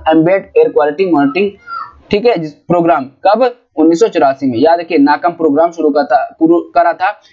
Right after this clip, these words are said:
central pollution control board ने, board ने उन्नीस सौ चौरासी में। With seven stations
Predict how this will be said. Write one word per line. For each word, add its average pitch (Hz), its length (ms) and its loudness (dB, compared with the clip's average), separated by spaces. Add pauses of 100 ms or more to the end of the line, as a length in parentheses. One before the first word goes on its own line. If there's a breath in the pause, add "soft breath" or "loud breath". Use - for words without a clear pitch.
(600 soft breath)
central 185 300 0
pollution 180 380 -2
control 170 420 -2
board 160 160 0
ने, 175 240 -2
board 165 240 0
ने 208 80 -2
उन्नीस 165 240 0
सौ 214 80 2
चौरासी 139 380 0
में। 117 220 -4 (480 soft breath)
With 208 180 4
seven 220 420 0
stations 202 480 -2